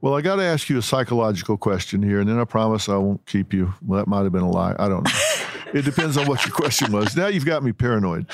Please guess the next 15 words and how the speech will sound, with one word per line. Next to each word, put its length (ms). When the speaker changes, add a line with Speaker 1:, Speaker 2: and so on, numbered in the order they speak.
Speaker 1:
Okay. 380
Well, 460
th-, 200
this 200
is 160
the 140
lie 320
expert 520
on 120
the 60
globe 440
here. 220
So, 320
all 120
right. 180